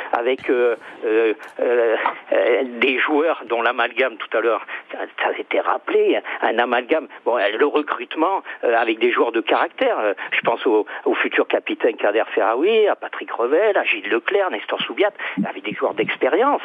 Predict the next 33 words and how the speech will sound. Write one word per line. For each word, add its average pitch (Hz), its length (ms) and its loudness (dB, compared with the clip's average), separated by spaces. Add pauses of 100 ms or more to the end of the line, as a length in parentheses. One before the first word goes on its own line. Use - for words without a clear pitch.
(320)
et 131 80 0
avec 107 200 0
des 110 100 2
joueurs 139 300 0
qui - 160 -6
étaient 117 180 -4
passés - 360 -4
tout - 140 -8
près - 200 -2
du 202 180 0
coup - 180 -6
près. 247 340 2 (320)
Euh, 107 420 0
voilà, 110 280 0
l'amalgame 113 480 0 (100)
s'est, 104 260 0 (300)
s'est 196 80 2
fait - 140 2
rapidement, 208 440 0
puisqu'après - 440 -4
quatre - 260 -2
matchs - 320 -4
nuls, 113 200 0
ils 117 100 -4
vont 90 180 0
enchaîner, 95 380 0
comme 101 180 -4
vous 90 60 -4
le 90 80 -12
disiez 85 260 -4
tout - 80 0
à 82 60 0
l'heure, 113 180 2